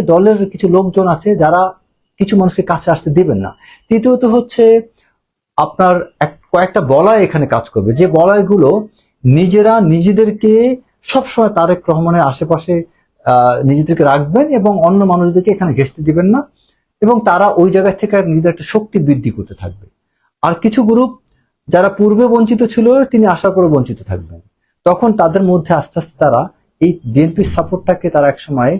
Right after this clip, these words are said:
আহ, অ্যান্টাগনিস্টিক, আহ, ভাবে তারা নিজেদেরকে রিপ্রেজেন্ট করবে, যে, আম,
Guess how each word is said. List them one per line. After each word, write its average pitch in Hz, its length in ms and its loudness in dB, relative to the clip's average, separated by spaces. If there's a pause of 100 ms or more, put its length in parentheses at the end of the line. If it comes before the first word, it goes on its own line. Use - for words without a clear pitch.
(440)
আহ, 123 220 0 (720)
অ্যান্টাগনিস্টিক, 196 800 0 (340)
আহ, 117 500 0
ভাবে 120 220 -2
তারা 113 260 2
নিজেদেরকে 110 380 -4
রিপ্রেজেন্ট 101 480 -6
করবে, - 220 -18 (120)
যে, 104 200 0 (440)
আম, 120 260 0